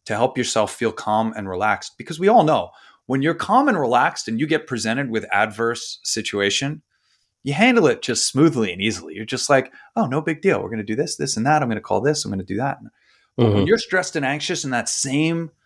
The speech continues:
Speaker 1: adverse situation is presented to you, you just break down. The tears flow. You don't know what to do. And there's, there's physical reasons for that, because when you're in fight or flight,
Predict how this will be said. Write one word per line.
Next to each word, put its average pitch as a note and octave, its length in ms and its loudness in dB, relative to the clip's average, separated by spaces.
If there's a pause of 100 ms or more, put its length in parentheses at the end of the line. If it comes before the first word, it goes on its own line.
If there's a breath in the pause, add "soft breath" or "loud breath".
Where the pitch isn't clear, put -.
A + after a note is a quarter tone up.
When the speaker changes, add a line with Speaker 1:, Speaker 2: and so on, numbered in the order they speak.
(360)
Speaker 1:
adverse D3 440 0
situation C#3+ 680 -2
is B2 120 -4
presented A#2 480 -2
to E3 140 -2
you, E3+ 220 6
you A#2+ 180 -2
just G#2+ 380 -4
break G2+ 400 -2
down. F2+ 420 -2 (380 soft breath)
The G#2+ 80 -8
tears D#3+ 420 2
flow. D3 380 4
You A#2+ 140 0
don't D#3 260 0
know D#3 80 -2
what D3 180 -2
to C3+ 80 -10
do. C3 320 0
And A#2+ 160 -4
there's, C#3+ 260 -6
there's C#3+ 200 -4
physical F#3+ 500 2
reasons D#3 400 0
for - 140 -10
that, G#2 260 -2
because A2+ 240 -8
when A#2+ 160 -2
you're A#2+ 180 -4
in C3 140 -4
fight B2+ 240 0
or A2+ 80 -2
flight, C#3+ 400 0